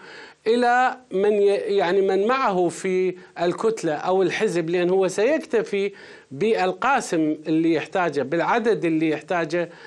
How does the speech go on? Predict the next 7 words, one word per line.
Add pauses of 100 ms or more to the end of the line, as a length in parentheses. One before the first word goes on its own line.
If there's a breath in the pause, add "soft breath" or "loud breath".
(120 loud breath)
حتى
يعبر،
حتى
يمر. (560 loud breath)
هذا
سيأتيك
بنواب